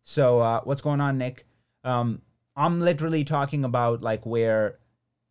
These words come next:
like I said, Sunday afternoon or Sunday evening, right? So I'm having a cup of coffee.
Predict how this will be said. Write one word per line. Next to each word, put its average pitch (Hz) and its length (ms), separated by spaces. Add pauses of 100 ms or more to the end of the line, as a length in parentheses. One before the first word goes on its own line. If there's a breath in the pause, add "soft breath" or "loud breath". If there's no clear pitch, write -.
like 139 180
I 135 60
said, 113 300
Sunday 160 480
afternoon 139 640
or 117 60
Sunday 143 380
evening, 135 520 (340)
right? 143 360
So 139 120
I'm 127 160
having 147 320
a 139 40
cup 143 200
of 123 80
coffee. 160 580